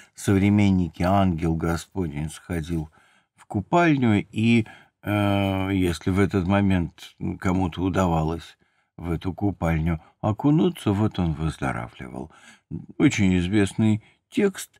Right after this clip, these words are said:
Мы читаем его, м, при, э, водосвятии, хотя, конечно, надо было бы читать не его, а, э, слова Христа о живой воде из предыдущей главы.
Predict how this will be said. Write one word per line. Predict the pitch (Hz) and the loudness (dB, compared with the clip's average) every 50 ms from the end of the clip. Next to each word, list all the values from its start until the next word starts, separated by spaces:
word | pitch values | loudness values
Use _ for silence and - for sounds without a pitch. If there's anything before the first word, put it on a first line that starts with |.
| _ _ _ _ _ _ _ | _ _ _ _ _ _ _
Мы | 101 107 104 104 104 | -2 0 2 2 0
читаем | 95 - - 98 - 110 101 95 87 85 82 | 0 -2 -6 -4 0 2 2 2 2 2 0
его, | 80 85 90 85 87 90 90 87 | 0 0 0 0 0 -2 -2 -2
м, | 82 82 - - - 82 82 80 80 78 76 - _ | -4 -6 -8 -6 -4 -2 -2 0 -2 -2 -4 -8 _
при, | - 95 85 82 82 80 78 76 | -2 0 0 2 2 0 0 -2
э, | - - - 80 82 80 76 78 78 76 78 78 82 82 80 80 80 82 82 | -2 -6 -8 -6 -4 -4 -2 -2 -2 -2 -2 -2 -2 -2 -2 -4 -6 -8 -10
водосвятии, | 82 85 104 - - 117 123 - - - - - 185 - - - | -4 -4 -2 0 0 -2 -2 -2 -2 -2 0 0 -2 -4 -4 -4
хотя, | 104 - - 101 80 - 85 | -4 -2 -4 -6 -6 -6 -10
конечно, | - - 90 80 80 78 - - 85 | -8 -8 -10 -8 -10 -14 -14 -10 -6
надо | 87 80 67 - - | -4 -4 -4 -6 -8
было | - 78 76 | -10 -10 -10
бы | 76 - _ | -10 -12 _
читать | - - - - 73 71 - | -16 -12 -8 -8 -8 -6 -4
не | 78 80 80 80 78 | -2 -2 0 0 -2
его, | 78 73 76 67 57 57 | -2 -4 -6 -8 -8 -10
а, | 69 73 - _ _ _ _ _ _ _ _ _ _ | -12 -14 -14 _ _ _ _ _ _ _ _ _ _
э, | - 82 82 80 80 78 - - - 80 | -6 -4 -2 -2 -2 -2 -4 -6 -10 -14
слова | - - - 78 78 71 69 73 | -14 -8 -4 -4 -2 -2 -4 -6
Христа | - - 82 80 - - - 73 76 | -6 -8 -10 -10 -10 -6 -6 -4 -4
о | 76 | -4
живой | 73 80 76 73 82 82 78 | -4 -6 -6 -4 -2 -2 -2
воде | 71 90 92 92 82 82 82 76 | 0 0 0 0 -2 -2 -4 -4
из | 73 80 - | -6 -8 -14
предыдущей | _ _ - 95 101 107 110 107 92 80 85 - - - - - | _ _ -6 -4 -4 0 0 0 0 0 -4 -8 -10 -10 -10 -10
главы. | 85 92 95 95 95 85 82 80 76 | -6 -4 -2 -2 -2 -2 -2 -4 -6